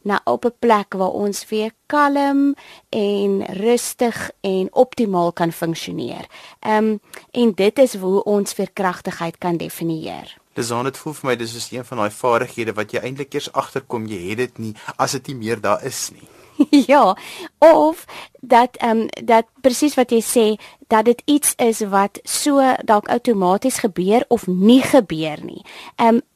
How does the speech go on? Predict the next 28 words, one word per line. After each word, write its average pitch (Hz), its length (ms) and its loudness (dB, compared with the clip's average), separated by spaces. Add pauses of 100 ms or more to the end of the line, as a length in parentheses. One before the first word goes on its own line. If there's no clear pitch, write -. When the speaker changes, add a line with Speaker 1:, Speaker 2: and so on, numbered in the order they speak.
(100)
Speaker 1:
en 302 260 8
daar 311 480 4
is, 311 200 -2
daarop 277 440 2
kan 302 140 0
ons 277 100 -2
bietjie 247 220 -10
gesels, 226 480 -4
want 226 180 -4
daar 208 220 0
bestaan 269 460 -4
nog, 262 200 -4 (360)
ehm, 208 420 -2
in 226 180 0
die 220 140 0
literatuur, 233 920 -4 (340)
ehm, 190 380 -2
'n 202 160 -6
bietjie 226 280 -4
konflik 339 640 2
oor, 202 240 0 (320)
is 277 340 0 (100)
veerkragtigheid 233 960 -2
iets 254 240 -6
waarmee 202 300 -2
ons 196 160 -4
gebore 208 720 0
word 294 400 -4